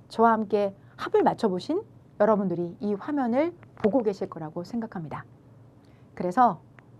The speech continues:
무엇보다도 고백을 먼저 하고 싶습니다. 이번 시험도 역시 평소와 마찬가지로 시험장에 입실해서 여러분 옆자리에서 시험에 응시했었습니다.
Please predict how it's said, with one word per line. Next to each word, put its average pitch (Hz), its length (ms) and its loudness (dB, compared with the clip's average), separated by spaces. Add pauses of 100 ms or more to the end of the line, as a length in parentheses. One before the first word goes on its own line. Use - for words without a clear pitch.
무엇보다도 202 800 4 (640)
고백을 226 600 4 (280)
먼저 180 680 -4
하고 311 200 -4
싶습니다. 156 520 -10 (880)
이번 359 240 8
시험도 294 500 4 (240)
역시 202 240 -4
평소와 254 300 -2
마찬가지로 190 600 -2 (480)
시험장에 247 440 2
입실해서 185 540 -2 (260)
여러분 202 400 2
옆자리에서 196 680 -2 (300)
시험에 233 520 -4
응시했었습니다. 190 720 -6